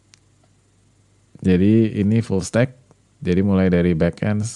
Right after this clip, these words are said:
front end, sampai deployment, serta tips dan triks, eh, programming secara umum. Hari pertama belajar back end dengan Node.js, Express, MongoDB,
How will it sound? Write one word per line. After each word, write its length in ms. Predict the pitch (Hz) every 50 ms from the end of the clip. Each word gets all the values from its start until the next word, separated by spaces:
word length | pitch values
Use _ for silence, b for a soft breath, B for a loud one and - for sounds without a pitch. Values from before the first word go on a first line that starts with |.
| - -
front 400 | _ - - 92 87 87 85 -
end, 320 | 104 107 107 110 113 -
sampai 560 | - - 90 85 - 92 90 87 85 87 87
deployment, 720 | 90 87 92 - - 90 87 85 85 87 92 101 120 131 135 - b b b b b b b b b b b b
serta 480 | - - 98 90 - - - 98 98 95 - _
tips 400 | - 110 107 - - - - -
dan 240 | 92 90 87 90 90
triks, 560 | - - 113 113 - - - - - - - - 147 - - -
eh, 240 | - 90 87 85 -
programming 640 | - 98 95 87 92 87 87 87 95 101 110 120 123
secara 720 | - - 92 85 82 82 85 82 85 85 85 87 95 95 - -
umum. 400 | 98 90 87 87 85 80 78 - _ _ _ _ _ _ b b b b b b b b - -
Hari 160 | 92 95 92
pertama 480 | - - - 90 87 90 95 104 107 107
belajar 640 | 98 92 85 85 80 85 87 85 82 82 85 82 - - - - 87
back 240 | 85 85 80 - -
end 560 | 92 98 110 117 120 120 120 120 131 135 - _ b b b b b b b b b _ - -
dengan 320 | 92 90 87 87 85 87
Node.js, 800 | 87 82 - - 92 85 80 78 104 117 120 120 120 120 - -
Express, 800 | - - 127 - - - - 117 113 117 117 123 - - - -
MongoDB, 880 | 95 92 90 87 87 90 80 87 87 82 104 117 120 120 120 123 131 131